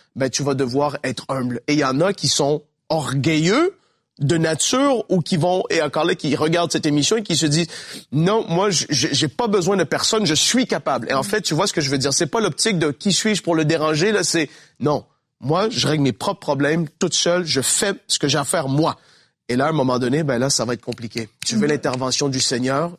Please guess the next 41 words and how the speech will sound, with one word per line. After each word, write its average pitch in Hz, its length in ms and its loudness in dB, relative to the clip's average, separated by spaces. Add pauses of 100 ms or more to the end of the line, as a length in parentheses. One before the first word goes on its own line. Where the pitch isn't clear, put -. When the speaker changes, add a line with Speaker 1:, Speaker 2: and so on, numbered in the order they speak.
(100)
Speaker 1:
il 123 100 -4
faut 131 160 -2
apprendre 123 320 -6
à 127 60 -12
s'humilier. 110 600 -8
Et 104 120 -10
ça, 98 40 -6 (100)
Speaker 2:
Vraiment. 131 120 0
Speaker 1:
c'est 107 140 -6
tellement 120 220 -4
important. - 440 -12 (160)
Speaker 2:
Oui, 330 160 2
et 262 60 2
puis 214 260 -4
surtout 240 400 -2
que, 262 180 0 (600)
en 220 120 2
fait, - 400 -2 (360)
comme 285 160 2
tu 277 120 0
dis, 311 140 2
c'est 285 180 0
une 233 80 2
collaboration 220 720 -2
avec 233 240 0
Dieu. 196 220 -2 (340)
Moi, 262 220 2
je 302 140 0
me 262 80 2
décharge 220 460 -2
sur 220 180 -2
le 202 100 0
Seigneur, 233 500 -2 (240)
mais 247 120 4
lui 311 200 4
me 262 160 2
télécharge 254 760 0
dans 214 240 2
Speaker 1:
Ouais. 269 80 2
Speaker 2:
ma 233 120 -2
tête 277 320 -2